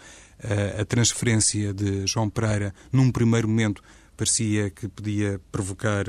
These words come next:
grandes problemas a Domingos Paciência. É, é verdade que é preciso esperar mais um ou outro jogo para se perceber se assim é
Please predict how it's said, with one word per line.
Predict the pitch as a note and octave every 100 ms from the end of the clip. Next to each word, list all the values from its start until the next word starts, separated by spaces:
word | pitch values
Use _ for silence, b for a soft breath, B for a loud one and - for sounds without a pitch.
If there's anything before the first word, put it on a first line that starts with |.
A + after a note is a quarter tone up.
| F#2+ F2+
grandes | A2 A2 -
problemas | - G#2+ G#2 G2+ G2 F#2+
a | G2 G2
Domingos | G2+ G2+
Paciência. | - G#2 - G#2+ G#2+ A#2 - B B B B B
É, | - A#2 A#2+
é | B2+
verdade | G#2+ A#2 A#2 A2 -
que | - A2 G#2 G2+ G2+ G2 F#2
é | G2+ G2
preciso | - - B2 G2+ - - G2
esperar | G#2 - A#2 G#2+
mais | G#2 G#2+ G#2
um | A#2 A2+
ou | G#2+
outro | G#2+ G#2+ G#2
jogo | G#2+ A#2 G#2 -
para | A2
se | -
perceber | - - A2+
se | -
assim | G2+ A2 G2+
é | G2